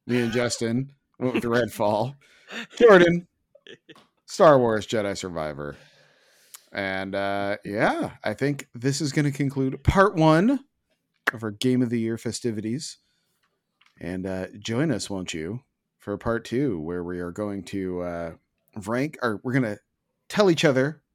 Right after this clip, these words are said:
Speaker 1: our five best games of the year, and then attempt to rank them in a top five. Something's gonna get left out.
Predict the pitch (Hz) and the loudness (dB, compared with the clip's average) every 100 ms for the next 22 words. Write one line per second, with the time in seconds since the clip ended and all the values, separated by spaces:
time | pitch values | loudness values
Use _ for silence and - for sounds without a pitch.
0 | - 127 127 123 104 117 - 113 101 98 | -8 -4 2 2 0 -4 -4 -6 -4 -6
1 | 90 80 69 110 - _ _ _ _ 349 | -8 -8 -8 -12 -20 _ _ _ _ -6
2 | 403 415 403 - - 247 254 - - _ | -2 -2 -2 -4 0 2 2 -4 -18 _
3 | _ _ - 247 175 87 - 73 69 73 | _ _ -10 -4 -2 -2 -6 -12 -12 -14
4 | _ 92 71 69 62 - - 52 50 - | _ -12 -12 -12 -14 -14 -18 -18 -18 -20
5 | - _ _ _ _ _ _ _ _ _ | -20 _ _ _ _ _ _ _ _ _
6 | - 107 180 165 180 180 180 170 175 202 | -8 -6 -6 -6 -6 -4 -4 -6 -6 -8
7 | 208 | -8